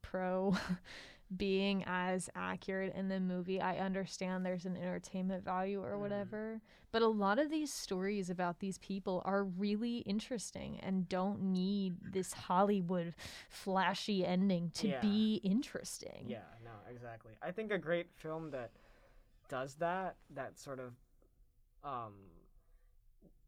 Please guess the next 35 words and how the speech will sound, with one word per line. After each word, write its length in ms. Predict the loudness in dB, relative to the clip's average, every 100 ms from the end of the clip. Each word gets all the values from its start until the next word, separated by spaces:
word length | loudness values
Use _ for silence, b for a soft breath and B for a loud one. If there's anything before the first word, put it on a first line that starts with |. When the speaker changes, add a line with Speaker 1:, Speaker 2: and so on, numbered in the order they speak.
| -4
Speaker 2:
there 180 | 0 2
is 100 | 0
still 280 | 2 4 4
drama 500 | 0 -4 -2 -2 -4
to 180 | -2 -2
it, 120 | -2
but 140 | -6
it's 140 | -8 -8
still 220 | -8 -6
very, 320 | -6 -6 -6
like, 220 | -8 -10 -12
real. 560 | -12 -10 -8 -8 -8 -10
I 60 |
think 200 | -14 -14
it's, 160 | -14 -14
like, 220 | -14 -14 -20 -20
Spotlight 580 | -16 -12 -10 -8 -10 -6
does 180 | -6 -4
that 180 | -4
really 220 | -4 -6 -6
well. 440 | -4 -4 -4 -6
Speaker 1:
Mm. 240 | -6 -10 -8
Speaker 2:
There 120 | -8
is 140 | -8
not 180 | -10 -10
exactly, 600 | -10 -10 -12 -12 -14 -14 -18 b b b b b -20 _ _ _ _ -20 _ _ _ -20 -12
like, 400 | -8 -8 -10 -18 -20 _
insinuated 880 | -8 -8 -8 -10 -6 0 0 0 -2
drama. 500 | 0 2 2 0 0 2
Like, 200 | 2 0 _ -12 0
like, 220 | 0 0
it's, 280 | -4 -8 -10 -6
it's 200 | -6 -4
very, 520 | -2 0 0 -2 -4
um, 500 | -6 -8 -8 -12 -14